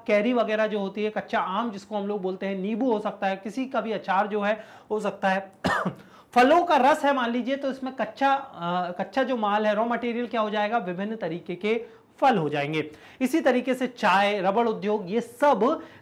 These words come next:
कृषि आधारित यानी एग्रो बेस्ड इंडस्ट्रीज के अंतर्गत आती हैं, आप लोग याद रखिएगा। तो ग्रामीण क्षेत्रों या नगरीय क्षेत्रों से इन चीज़ों को खरीदा जाता है, कच्चे माल को खरीदा जाता है और वापस विक्रय हेतु तैयार माल के रूप में ये वापस नगरीय क्षेत्रों में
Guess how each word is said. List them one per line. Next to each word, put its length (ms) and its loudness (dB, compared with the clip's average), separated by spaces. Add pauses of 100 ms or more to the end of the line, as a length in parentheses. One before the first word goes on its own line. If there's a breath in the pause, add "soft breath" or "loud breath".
(120)
कृषि 340 2
आधारित 540 2
यानी 320 -4
एग्रो 340 0
बेस्ड 360 -2
इंडस्ट्रीज 680 -8
के 120 -10
अंतर्गत 760 -8
आती 300 -4
हैं, 260 -6
आप 220 -4
लोग 220 -4 (260 loud breath)
याद 240 2
रखिएगा। 480 -2 (240 loud breath)
तो 100 2
ग्रामीण 420 2
क्षेत्रों 500 0
या 100 0
नगरीय 300 -2
क्षेत्रों 380 -4
से 120 -6
इन 80 -4
चीज़ों 280 -8
को 120 -4
खरीदा 360 -2
जाता 260 0
है, 100 2
कच्चे 280 -6
माल 200 -4
को 100 -12
खरीदा 320 -2
जाता 260 0
है 80 0
और 80 0
वापस 520 2 (260 loud breath)
विक्रय 380 2
हेतु 300 2
तैयार 480 0
माल 260 -4
के 140 -4
रूप 220 -4
में 80 -4
ये 180 -2
वापस 480 -4
नगरीय 360 -6
क्षेत्रों 400 -10
में 300 -8